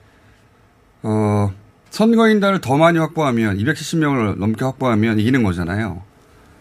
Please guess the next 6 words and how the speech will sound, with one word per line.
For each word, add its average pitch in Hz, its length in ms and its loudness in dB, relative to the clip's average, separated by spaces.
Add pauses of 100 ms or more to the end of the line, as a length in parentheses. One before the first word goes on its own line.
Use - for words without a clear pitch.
(200)
그때 170 460 0
대통령을 156 440 0
직접 - 240 -8
뽑진 143 320 -6
않지만 117 460 0
선거인단을, 160 1040 0